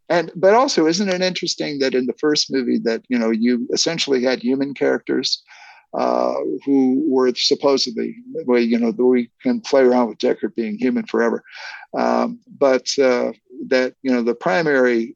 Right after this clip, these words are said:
uh, ensemble, even though you had these four replicants, was mostly human.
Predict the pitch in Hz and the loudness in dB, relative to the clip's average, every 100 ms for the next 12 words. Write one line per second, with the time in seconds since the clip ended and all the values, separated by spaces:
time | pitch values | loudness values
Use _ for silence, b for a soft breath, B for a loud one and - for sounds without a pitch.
0 | 120 113 113 117 117 - 131 120 117 131 | -8 -6 -4 -2 0 2 2 4 2 2
1 | 127 127 120 113 120 123 117 117 - 127 | 0 2 2 0 0 -2 -2 -6 -2 2
2 | 120 117 120 127 120 123 117 - 120 - | 2 2 -2 -6 -10 -8 -6 -2 0 2
3 | 139 - 123 - 165 131 226 | 0 0 -4 -2 -2 -2 -6